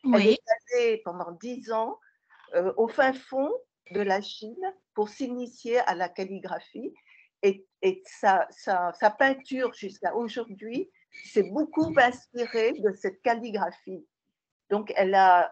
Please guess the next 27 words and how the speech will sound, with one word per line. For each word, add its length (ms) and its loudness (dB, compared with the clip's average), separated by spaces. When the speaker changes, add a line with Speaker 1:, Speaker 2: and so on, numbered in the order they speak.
Speaker 1:
vraiment 320 2
diversifié 800 -4
beaucoup 460 -10
les 160 -4
supports. 600 -2
Et 40 -2
Speaker 2:
Oui, 220 8
Speaker 1:
récemment 140 6
Speaker 2:
autant 320 6
dans 120 4
la, 300 6
dans 140 4
la, 160 4
dans, 400 -2
en 40 -4
fait, 320 -2
une 160 0
chorégraphie, 1400 2
la 160 4
musicalité 1200 2
et 40 2
l'aspect 280 0
Speaker 1:
Voilà. 160 -6
Speaker 2:
pictural. 420 2
Ok. 280 -2
Oh, 100 0
génial. 380 2